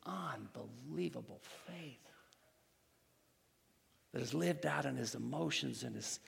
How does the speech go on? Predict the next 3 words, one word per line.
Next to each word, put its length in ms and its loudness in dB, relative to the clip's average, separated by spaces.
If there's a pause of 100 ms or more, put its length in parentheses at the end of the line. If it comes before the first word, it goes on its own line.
(720)
his 240 0 (720)
very 340 6 (200)
being. 500 8